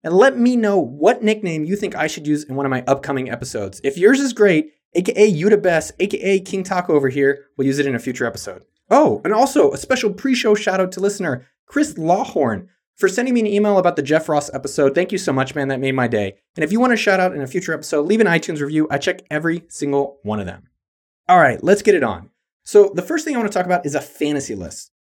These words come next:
A lot of us are trying to figure out, what are our goals for the year? What do I wanna do with my life and all these other things? And so I came up with the idea of a fantasy list based on the inspiration of Roblox.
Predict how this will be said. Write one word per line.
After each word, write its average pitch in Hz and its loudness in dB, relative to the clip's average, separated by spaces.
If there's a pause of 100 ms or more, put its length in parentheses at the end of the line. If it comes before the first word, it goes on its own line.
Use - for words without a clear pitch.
A 170 -4
lot 214 2
of 220 2
us 208 2
are 180 -14
trying 165 -6
to - -16
figure 156 0
out, 101 -6
what 175 2
are 208 6
our 190 0
goals 160 -2
for 165 -10
the 165 -4
year? 165 -2
What 160 -2
do 185 2
I - -2
wanna 180 -4
do 151 0
with 156 -4
my 151 -6
life 151 -2
and 143 -6
all 147 -4
these 151 -2
other 143 0
things? 117 -6 (340)
And 156 -2
so 170 -2
I 220 -2
came 240 -4
up 220 -4
with 190 -2
the 165 -2
idea 156 0
of 147 -2
a 131 -4
fantasy 170 -4
list 139 -2
based 220 -4
on 180 -10
the 165 -10
inspiration 175 -6
of 123 -4
Roblox. 110 0